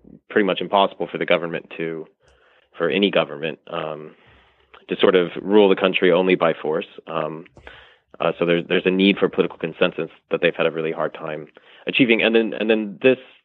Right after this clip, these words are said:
this, uh, government, which hasn't been formed yet, but is supposed to be formed, would then, in theory, lead the country back to elections. The core issue is that there's yet to be actually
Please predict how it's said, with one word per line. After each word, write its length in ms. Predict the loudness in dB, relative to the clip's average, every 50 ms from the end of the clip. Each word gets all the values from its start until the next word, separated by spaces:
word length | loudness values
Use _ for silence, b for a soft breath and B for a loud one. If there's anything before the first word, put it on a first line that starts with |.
| _ -20 0
this, 220 | 4 4 4 4 2 -2 -12 _ -6 -2
uh, 180 | 0 2 2 2
government, 540 | 4 2 4 4 4 4 4 4 2 2 -2
which 160 | -6 -6 -4 0
hasn't 260 | 2 2 2 2 -2
been 120 | -4 -6 -6
formed 260 | -4 -4 -4 -4 -2
yet, 200 | -4 -6 -6 -8
but 100 | -8 -8
is 120 | -8 -10 -10 _ _ _
supposed 280 | -6 _ 0 2 2 0
to 40 | -2
be 100 | -6 -6
formed, 420 | -4 -4 -4 -4 -4 -4 -6 -6 -4
would 200 | -2 -2 0 2
then, 340 | 2 2 2 0 -4 -8 -12 b b b b b b b
in 140 | -6 -6 -4
theory, 300 | 0 2 4 4 4 4
lead 200 | 4 2 0 -2
the 60 | -2
country 280 | -4 -4 -4 -4 -4 -2
back 200 | -2 -2 -2 -2
to 120 | -4 -6
elections. 380 | -4 -4 -4 -4 -6 -10 -12 -6 _
The 60 | -6
core 240 | -2 0 2 2 2
issue 500 | 2 0 0 0 0 -2 -2 -2 -2 -4
is 200 | -2 -4 -4 -4 0
that 280 | 0 2 2 2 0 -4 -8 b b b b b b b b b b b b b b _ _ _ _ _ _ _ _ _
there's 280 | 0 2 4 4 4 2
yet 280 | 2 2 2 2 2 -2
to 60 | -2
be 180 | 2 4 4
actually 580 | 6 4 4 2 -2 -4 -4 -2 -2 0 -2 -4